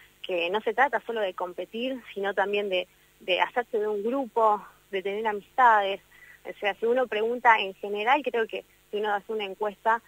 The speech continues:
eh, a, a las mujeres que participan de esto, de este deporte, muchas te pueden decir que encontraron un grupo de amigas, de una familia, ¿no? Personas que las escuchan y la contienen. Eh,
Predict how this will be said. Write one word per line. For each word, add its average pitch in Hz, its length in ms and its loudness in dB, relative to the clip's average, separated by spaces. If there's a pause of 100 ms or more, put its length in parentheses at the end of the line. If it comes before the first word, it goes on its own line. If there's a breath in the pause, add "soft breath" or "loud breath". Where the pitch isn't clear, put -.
(220)
eh, 185 240 -10
a, - 420 -6
a 180 40 -2
las 185 120 -6
mujeres 254 340 -2
que 190 120 -10
participan 214 600 -4
de 214 80 -4
esto, 190 460 -6
de 196 140 -4
este 208 180 -6
deporte, 214 520 0
muchas 208 280 -6
te 185 100 -8
pueden 202 280 2
decir 202 320 -2
que - 240 0 (300 soft breath)
encontraron 190 640 4
un 196 100 -10
grupo 202 300 4
de 180 60 8
amigas, 208 640 10 (720)
de 196 220 0
una 233 280 4
familia, 208 640 6
¿no? 214 180 8
Personas 220 400 2
que 180 100 -6
las 185 120 0
escuchan 220 440 0
y 185 40 2
la 180 120 8
contienen. 180 560 2 (840 loud breath)
Eh, 196 280 0